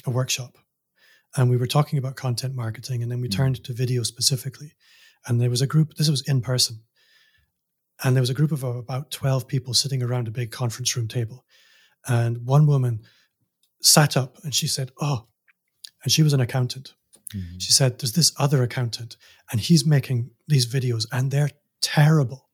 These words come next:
Speaker 2: Mm-hmm.
Speaker 1: And I thought, "Stop," because I knew who she was talking about, because th-, everybody was a local business around the
Speaker 2: Yeah,
Speaker 1: table.
Speaker 2: yeah.
Speaker 1: I said, "Okay, around the room,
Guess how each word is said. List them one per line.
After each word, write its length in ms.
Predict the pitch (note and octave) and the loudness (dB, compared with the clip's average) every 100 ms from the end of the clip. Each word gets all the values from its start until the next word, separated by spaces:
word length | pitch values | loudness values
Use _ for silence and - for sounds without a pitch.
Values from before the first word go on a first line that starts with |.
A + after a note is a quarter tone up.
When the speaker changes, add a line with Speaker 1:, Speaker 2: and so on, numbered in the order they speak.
| _ - | _ -10
Speaker 2:
Mm-hmm. 420 | G2+ F#2+ F2+ G2+ G2+ _ - | -8 -8 -10 -14 -16 _ -4
Speaker 1:
And 100 | C3+ | 0
I 80 | C3 | 0
thought, 380 | A#2+ B2+ C3 - | 0 -2 -4 -2
"Stop," 440 | - - B2+ A2 _ _ _ _ _ _ | 0 0 -4 -6 _ _ _ _ _ _
because 580 | B2+ - B2 A#2 A#2 - - | -6 -2 -2 -2 -4 -6 0
I 100 | B2+ | 2
knew 240 | B2 D3 | 6 6
who 140 | C3 B2+ | 6 2
she 160 | - | -2
was 100 | A#2 | -4
talking 320 | - C3 - | -4 -4 -4
about, 380 | A#2 A#2+ B2+ - _ _ _ _ _ | -8 -10 -16 -18 _ _ _ _ _
because 280 | - B2+ A2 | -2 2 2
th-, 100 | D#3 _ | 0 _
everybody 520 | C#3+ C#3+ D#3+ C#3+ B2+ | 4 6 6 4 2
was 100 | A#2+ | 0
a 60 | A#2+ | -2
local 340 | A#2 C3 - | -2 -4 -4
business 480 | A2 B2+ B2 A#2 - - | -6 -6 -6 -6 -6 -4
around 300 | C#3 B2 A#2 | 0 0 0
the 40 | G#2 | -2
Speaker 2:
Yeah, 180 | F#2 | -4
Speaker 1:
table. 200 | - - _ _ - | -4 -12 _ _ -8
Speaker 2:
yeah. 120 | F2+ | -4
Speaker 1:
I 20 | |
said, 180 | A#2+ B2+ | -2 -2
"Okay, 220 | B2+ A#2 G#2+ - _ B2 | -4 -6 -10 -18 _ 4
around 260 | D3 F3+ | 8 8
the 60 | D#3+ | 8
room, 260 | C3+ A2+ | 4 0